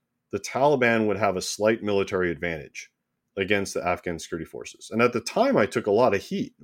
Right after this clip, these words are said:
for that conclusion. There were many, many people who, who disagreed with that conclusion or disliked it.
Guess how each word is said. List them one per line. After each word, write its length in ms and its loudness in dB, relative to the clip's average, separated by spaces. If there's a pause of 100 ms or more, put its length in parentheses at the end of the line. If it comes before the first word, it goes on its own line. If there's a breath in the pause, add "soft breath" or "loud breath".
for 140 0
that 180 0
conclusion. 520 -2
There 100 -2
were 100 4
many, 400 2
many 240 2
people 380 -2
who, 280 -4 (220)
who 100 -10
disagreed 540 0
with 200 0 (160)
that 240 2 (220)
conclusion 460 -2
or 100 -2
disliked 520 -4
it. 140 -10